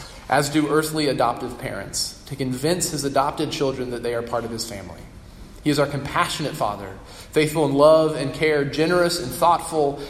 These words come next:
interested in all we do, respecting our individuality, skilled in training us,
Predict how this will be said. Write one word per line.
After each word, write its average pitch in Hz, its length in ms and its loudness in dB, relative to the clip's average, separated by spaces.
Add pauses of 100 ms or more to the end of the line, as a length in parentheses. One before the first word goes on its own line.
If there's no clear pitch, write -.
(140)
interested 196 500 2
in 147 80 0
all 151 180 6
we 143 140 0
do, 151 340 2
respecting 175 640 -2
our 156 80 2
individuality, 127 1000 -4
skilled 185 480 0
in 147 120 -4
training 131 400 -4
us, 113 260 -6